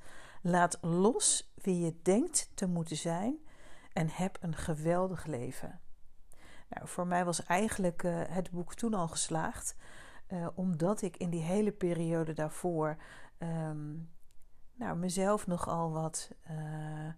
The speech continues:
opdrong. Ik vond dat ik overal de beste in moet zijn. En als ik niet de beste was, dan, eh,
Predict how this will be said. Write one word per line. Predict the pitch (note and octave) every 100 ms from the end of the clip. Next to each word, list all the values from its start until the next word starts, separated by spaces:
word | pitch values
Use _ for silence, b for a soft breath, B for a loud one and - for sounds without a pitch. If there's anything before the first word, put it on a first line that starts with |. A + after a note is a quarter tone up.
| B B B -
opdrong. | - F#3+ - F#3 E3+ F#3 A3 C4+
Ik | F3+ -
vond | - D#3+ E3
dat | D#3
ik | E3 E3+
overal | F3+ F3 D#3+
de | D#3+
beste | D#3+ D#3+ - E3
in | D#3
moet | D#3 -
zijn. | D3+ C#3+ D3+
En | D3+
als | D#3 -
ik | -
niet | G3
de | F3+
beste | D#3+ D#3+ -
was, | C#3+ D3+ -
dan, | - D3+ D3+
eh, | D3+